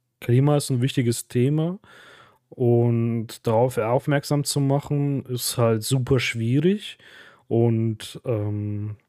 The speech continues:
es wurde ja auch schon über mehrere Möglichkeiten oder mehrere Wege versucht, darauf aufmerksam zu machen, medial. Es wurde auch bei Politiker versucht, darauf,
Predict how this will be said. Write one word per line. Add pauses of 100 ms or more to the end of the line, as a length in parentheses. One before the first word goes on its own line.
(320)
es
wurde
ja
auch
schon
über
mehrere
Möglichkeiten
oder
mehrere
Wege
versucht,
darauf
aufmerksam
zu
machen,
medial. (460)
Es
wurde
auch
bei
Politiker
versucht,
darauf,